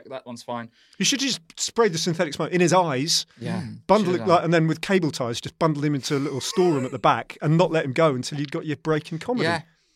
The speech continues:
Speaker 1: Instead, that's what we're doing with you here on this podcast today. <laughs> I'm not allowed to leave. Um, I, but also there'd be a lot of, um, a lot of,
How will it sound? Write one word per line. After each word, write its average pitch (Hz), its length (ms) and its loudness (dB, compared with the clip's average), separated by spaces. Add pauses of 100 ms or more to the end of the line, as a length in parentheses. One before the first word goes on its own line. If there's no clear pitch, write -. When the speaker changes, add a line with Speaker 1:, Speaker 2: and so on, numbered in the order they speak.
(280)
Speaker 1:
Instead, 156 360 -2
that's 156 220 -4
what 143 80 -8
we're 151 80 -2
doing 156 200 -2
with 139 120 -4
you 151 160 0
here 156 240 2
on 143 80 -2
this - 160 -2
podcast - 460 8
today. 185 300 4 (340)
<laughs> 190 100 -8
I'm 175 80 -12
not 180 140 -6
allowed 165 260 0
to 160 120 -6
leave. 160 240 0 (360)
Um, 151 240 2 (340)
I, 156 200 4 (120)
but 165 140 0
also 170 340 -2
there'd 139 140 -2
be 147 120 -2
a 147 40 0
lot 156 220 -2
of, 143 220 -8
um, 131 420 -2 (160)
a 131 60 -6
lot 143 120 -2
of, 131 160 -10